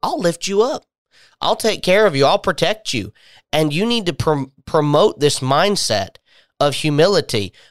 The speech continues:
But just quickly, I'll touch on verses thirteen through seventeen. I won't read 'em, but this is where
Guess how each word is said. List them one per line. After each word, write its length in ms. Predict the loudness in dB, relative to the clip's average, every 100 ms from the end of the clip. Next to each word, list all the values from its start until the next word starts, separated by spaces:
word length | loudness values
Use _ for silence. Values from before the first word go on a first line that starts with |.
| -8
But 460 | 0 2 0 -4 -8
just 260 | -4 -4
quickly, 360 | 0 -2 0 0
I'll 120 | 0
touch 300 | 0 -2 0
on 120 | 0
verses 360 | 2 0 0 -2
thirteen 360 | 0 0 0 -2
through 140 | -2
seventeen. 540 | 0 0 0 -2 0
I 60 | 2
won't 220 | 4 4
read 180 | 2 2
'em, 100 | 2
but 140 | 0 0
this 200 | -2 0
is 120 | 0
where 260 | 4 2